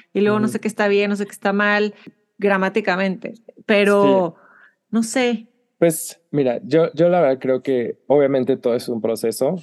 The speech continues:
Speaker 2: Creo que es justo estar abiertos al cambio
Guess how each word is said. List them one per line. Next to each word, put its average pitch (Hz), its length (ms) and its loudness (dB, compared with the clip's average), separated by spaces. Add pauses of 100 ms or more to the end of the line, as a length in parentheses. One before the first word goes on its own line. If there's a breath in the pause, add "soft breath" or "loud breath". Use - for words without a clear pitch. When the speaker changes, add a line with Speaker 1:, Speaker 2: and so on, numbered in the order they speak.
(120)
Speaker 2:
Creo 120 240 2
que 113 340 -2
es - 180 -8
justo 123 280 -4
estar 120 240 0
abiertos 113 520 -2
al 113 200 -4
cambio 117 600 0